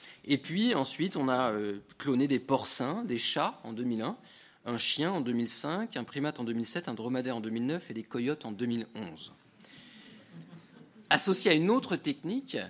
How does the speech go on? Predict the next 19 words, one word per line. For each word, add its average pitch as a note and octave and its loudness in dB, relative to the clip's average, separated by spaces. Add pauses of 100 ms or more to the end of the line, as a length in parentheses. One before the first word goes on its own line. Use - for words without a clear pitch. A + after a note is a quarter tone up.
(120)
la A2+ -2
technique E3+ -2
de B2 -2
scission F3+ 0
des B2+ 2
embryons, A#2 -4 (880)
eh C3 0
bien, D3 6
on E3 6
pourrait D#3+ 4
obtenir D#3 2
plusieurs F#3 0
individus D3+ -4
gé-, D3+ -2
euh, G#2+ -4 (220)
génétiquement F3 2
identiques C3+ -2
à B2 0
l'original, G#2 -4